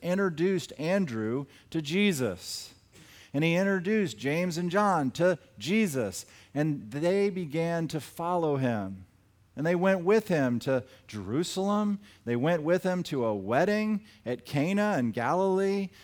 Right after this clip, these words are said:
They went with him to the synagogue. They saw him heal people. And he revealed to them his glory and his power.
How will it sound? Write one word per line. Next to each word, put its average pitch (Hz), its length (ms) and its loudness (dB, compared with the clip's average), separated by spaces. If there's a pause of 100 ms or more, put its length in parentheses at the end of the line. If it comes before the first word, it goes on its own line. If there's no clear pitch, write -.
(120)
They 147 120 2
went 165 280 2
with 180 220 2
him 196 260 0
to 170 120 -2
the 131 100 -2
synagogue. 190 760 0
They 135 140 0
saw 160 340 0
him 139 240 0
heal 208 600 0
people. 208 720 -2 (1120)
And 139 100 0
he 160 100 2
revealed 156 640 0
to 180 300 0
them 110 540 -2 (300)
his 110 260 -4
glory 170 840 0 (260)
and 214 120 -6
his 196 280 -6
power. 185 760 -6